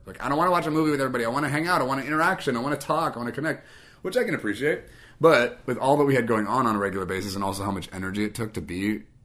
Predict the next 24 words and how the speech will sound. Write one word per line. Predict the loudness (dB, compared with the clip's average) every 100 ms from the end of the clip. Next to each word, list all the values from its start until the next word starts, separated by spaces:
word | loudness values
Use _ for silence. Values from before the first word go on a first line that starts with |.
| -4
at | -4
a | -2
Tuesday | -4 -4 -2
night, | -2 -2 -4 -14 -8
I | -2
often | 0 0
was | -4 -6
like, | -8 -10
"I | -10
wanna | -10 -12
watch | -14
a | -14
movie," | -14 -14 -18 -20 -20 -20 -20
'cause | -16
I | -14
just | -12
wanna | -12 -12
be |
able | -12 -14
to |
sit | -14 -14 -12
down | -10 -10 -8 -10 -12
and | -14
relax | -12 -12 -10 -10 -12 -12 -16 -18